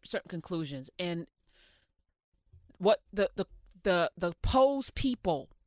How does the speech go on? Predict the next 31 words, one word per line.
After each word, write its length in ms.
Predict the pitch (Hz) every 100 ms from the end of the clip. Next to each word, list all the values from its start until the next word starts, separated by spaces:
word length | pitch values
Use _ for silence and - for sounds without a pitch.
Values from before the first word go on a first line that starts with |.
| _ _ _ _ _ -
have, 180 | 220 190
what 300 | - 185 -
Ryan 300 | 196 214 226
Murphy 580 | 214 214 214 214 208 196
and 160 | 160 156
Janet 320 | 185 202 -
Mock 420 | 175 170 170 -
and, 220 | 143 139 -
and 340 | 147 139 127 - -
I 60 |
forgot 360 | - 160 147 -
the, 160 | 147 139
the 180 | 147 131 -
actual 360 | 156 - 151 143
writer, 360 | 151 147 147 - - - -
the 180 | 143 -
p-, 100 | 160 -
producer 500 | 151 156 151 151 131
of 200 | - 151
it, 220 | 139 135 - - _
the 80 | -
person 380 | - 165 - 165
whose 240 | 143 156
brainchild 560 | 127 160 160 151 147 127
this 200 | 135 -
is, 200 | 127 120
I 60 | -
can't 220 | - 143
remember 300 | 139 139 135
his 180 | 131 139
name. 240 | 123 120